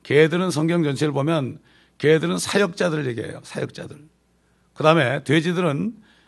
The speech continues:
아, 성도들을 얘기한다고 보면 돼요. 이게 두 가지로 이렇게 구분해 놨죠. 그래서 베드로도 "개들이 토한 것을 먹고 돼지가 다시 진창에 뒹군다." 이런 얘기를 한 겁니다.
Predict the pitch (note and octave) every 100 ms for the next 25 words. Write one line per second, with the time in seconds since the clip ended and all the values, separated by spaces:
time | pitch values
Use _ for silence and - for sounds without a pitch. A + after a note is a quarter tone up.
0 | _ - G#2 G#2 - F#3+ F3 D#3+ D3 A#2
1 | - - B2+ B2 A#2 A2+ A2 A2+ G#2+ D#2
2 | D2+ A#2+ C3 D3+ C3+ C#3+ C#3 C3 B2+ B2
3 | C3 A#2+ A2 G#2+ - G2+ E3 A3+ _ _
4 | _ _ _ _ _ - C#3 - C3 B2+
5 | B2 F#3 - _ _ _ B2 B2 A2+ B2+
6 | F#3 D#4 - - C#3 A#2 B2+ A2 G#2 B2+
7 | E3 - _ _ _ - A#2+ A#2 A#2 C3
8 | - G#2+ G#2 F3+ F3+ B2+ A2 A#2 B2+ -
9 | A#2 G#2 G#2+ - D#3+ _ _ _ - C3
10 | B2+ A#2 A#2 A#2 - G2 G#2 F2 -